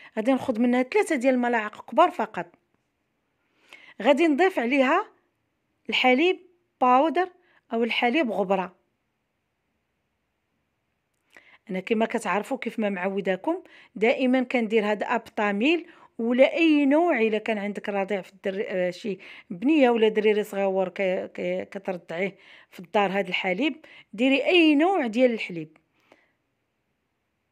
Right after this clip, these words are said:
ديال الرضاعه، اي نوع كتشري من لا فارماسي.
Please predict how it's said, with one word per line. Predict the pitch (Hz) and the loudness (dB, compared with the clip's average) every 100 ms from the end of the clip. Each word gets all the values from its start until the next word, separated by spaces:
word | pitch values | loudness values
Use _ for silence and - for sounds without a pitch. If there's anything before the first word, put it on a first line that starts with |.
| - | -12
ديال | 175 233 233 | 2 4 6
الرضاعه، | 226 208 214 196 180 151 175 _ - | 4 4 2 0 -2 -6 -14 _ -4
اي | 294 320 | 2 4
نوع | 226 180 - _ _ _ _ _ _ - | 4 0 -4 _ _ _ _ _ _ -20
كتشري | 190 - 180 | -14 -8 -6
من | 185 | -4
لا | 208 | -2
فارماسي. | 214 262 277 285 370 | 0 0 0 -2 -4